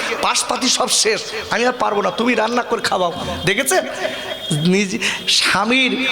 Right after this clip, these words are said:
বোন আসতেছে, ওর কলজে জ্বালা করতেছে বাপ। স্বামী তখন চিন্তা করতে, "দাঁড়া,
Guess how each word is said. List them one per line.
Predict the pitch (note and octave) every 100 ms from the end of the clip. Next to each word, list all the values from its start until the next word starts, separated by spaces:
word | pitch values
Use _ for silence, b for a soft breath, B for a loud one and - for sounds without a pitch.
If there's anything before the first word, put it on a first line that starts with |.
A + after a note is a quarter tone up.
| B3+ D3+
বোন | D3+ D4+
আসতেছে, | E4 D#4+ - C#4+ B3+
ওর | B3
কলজে | A#3+ A#3 A#3 G#3+
জ্বালা | A3 G#3+
করতেছে | F#3 G#3+ A3 F#3+
বাপ। | E3+ D#3+ - - - - - - - - -
স্বামী | - - G3+ G#3
তখন | G#3+ G#3
চিন্তা | G3+ G#3+ F#3+ F#3+
করতে, | F#3+ F#3+ F3
"দাঁড়া, | F3 F#3+